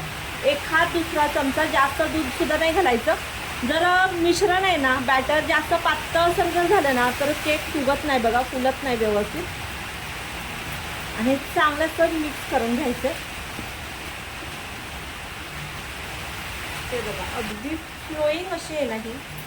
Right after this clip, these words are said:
आणि बॅटर बघू शकता एका स्टेपमध्ये पडतंय असं बॅटर पाहिजे. आता इथे ना हा घेतला मी व्हॅनिला एसेन्स आणि हा व्हॅनिला एसेन्स आपल्याला यामध्ये घालून घ्यायचा आहे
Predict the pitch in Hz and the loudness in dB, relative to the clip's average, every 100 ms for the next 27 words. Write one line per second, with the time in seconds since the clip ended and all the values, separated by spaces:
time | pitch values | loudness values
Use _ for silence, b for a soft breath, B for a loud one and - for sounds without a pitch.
0 | - - - - - - 240 294 277 302 | -12 -12 -12 -12 -12 -2 2 2 6 4
1 | 285 311 320 294 311 311 - 233 233 269 | 4 2 0 -4 -4 -4 0 0 2 0
2 | 269 294 311 330 - - 311 311 294 277 | 2 4 4 2 -6 -2 -2 -2 -2 2
3 | 277 277 240 208 214 - - - - 233 | 2 2 -2 -2 -4 -6 -10 -6 -2 -2
4 | - 277 269 262 247 254 269 220 240 - | 0 2 2 2 -2 0 0 0 -4 -6
5 | - - - 240 330 330 349 381 359 311 | -14 -10 0 2 4 4 2 2 4 2
6 | 311 294 285 302 285 285 285 285 262 285 | 2 0 0 0 0 2 2 2 2 2
7 | 294 262 240 262 - - - - - 233 | 2 2 0 -2 -6 -10 -12 -12 -6 -2
8 | 254 285 311 294 285 285 311 294 285 277 | 2 2 2 4 2 2 2 0 -2 0
9 | 269 254 233 269 - - - 233 226 240 | 0 0 0 0 -2 -8 -6 0 0 2
10 | 240 277 320 226 226 233 226 302 | 2 2 2 0 0 -2 -2 -4